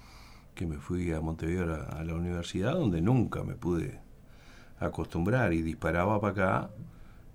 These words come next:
en cuanto podía. Y ahora hago lo mismo. En cuanto puedo, disparo para acá.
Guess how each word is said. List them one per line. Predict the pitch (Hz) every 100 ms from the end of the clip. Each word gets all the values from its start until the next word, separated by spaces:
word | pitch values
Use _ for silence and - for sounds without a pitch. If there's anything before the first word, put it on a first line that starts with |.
| -
en | 85 87 80
cuanto | 87 82 80 76 - - -
podía. | - 107 117 90 - - - - - - - - -
Y | 110 95 85
ahora | 156 127
hago | 82
lo | 82
mismo. | 92 - - - - - - - - - -
En | 95 82
cuanto | 82 85 85
puedo, | 80 90 113 113
disparo | 85 85 87
para | 87 95
acá. | 90 95